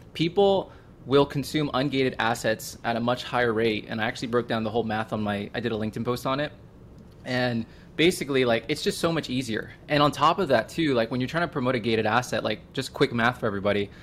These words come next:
assuming you have a ten percent conversion rate on a, on a gated asset, that means ninety percent of the people are not gonna consume your content, right? Um, versus an ungated asset, especially if you're not even driving people to a, a landing page.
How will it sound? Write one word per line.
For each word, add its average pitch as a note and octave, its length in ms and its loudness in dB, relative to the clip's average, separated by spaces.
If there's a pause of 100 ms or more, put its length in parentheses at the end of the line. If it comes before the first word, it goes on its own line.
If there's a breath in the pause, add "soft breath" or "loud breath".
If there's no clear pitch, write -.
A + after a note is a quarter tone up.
(160 loud breath)
assuming E3 340 0
you D3 80 4
have C#3+ 100 6
a B2 60 2
ten C#3 240 0
percent B2 320 -2
conversion A#2 380 0
rate A2 200 0
on A2 160 0
a, G#2 280 0
on A2+ 120 -2
a G#2+ 40 -4
gated G#2+ 280 0
asset, A2+ 540 0 (320 loud breath)
that C3 240 4
means C#3 400 0
ninety B2 220 0
percent C3+ 260 -4
of B2 60 0
the A#2 60 -2
people B2 400 0
are A2+ 140 4
not A2 360 0
gonna A2 180 -2
consume A2 340 -4
your G#2 100 -2
content, C#3 640 -2
right? A#2 380 -2 (320 loud breath)
Um, A#2 400 4
versus C3 380 2
an A#2 60 0
ungated C3+ 400 4
asset, G#2+ 600 2 (300)
especially D#3 580 2
if B2+ 80 -2
you're C3+ 80 0
not B2+ 160 4
even A#2+ 160 0
driving A#2+ 320 4
people B2+ 220 -6
to A#2+ 300 -2
a, G#2 260 2
a G#2+ 60 0
landing B2 380 -2
page. G#2 440 -6